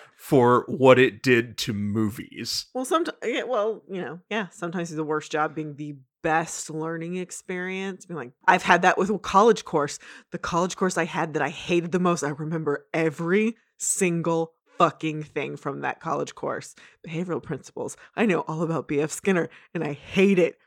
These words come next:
Speaker 2: But let me tell ya, it has been helpful in my life. <laughs>
Speaker 1: So let's talk about Stephen's education on this film. Uh,
Speaker 2: I have teed you up so well, and I have not read any of your notes.
Speaker 1: I know, right?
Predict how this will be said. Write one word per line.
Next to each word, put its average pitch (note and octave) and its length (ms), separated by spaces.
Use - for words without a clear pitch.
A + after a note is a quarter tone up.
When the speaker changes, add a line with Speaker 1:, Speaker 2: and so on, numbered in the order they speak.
Speaker 2:
But D3+ 140
let D#3+ 160
me G#3 100
tell G#3+ 280
ya, D3+ 260
it B3 120
has C#3+ 220
been E3 200
helpful E3 680
in D#3+ 160
my D#3 120
life. D#3 680
<laughs> - 40
Speaker 1:
So - 140
let's A3 300
talk F3+ 320
about G#2+ 260
Stephen's G#2+ 460
education A#2 580
on G#2 120
this G#2 180
film. - 320
Uh, D3 160
Speaker 2:
I F4 300
have D#4+ 140
teed A#3+ 280
you B3+ 200
up G3 240
so - 260
well, F3+ 320
and F#3 140
I G3 80
have A#3 200
not F#3+ 280
read F#3 220
any C4 280
of A3+ 140
your A#3+ 140
notes. F#3 580
Speaker 1:
I G2+ 80
know, G#2+ 180
right? A#2 240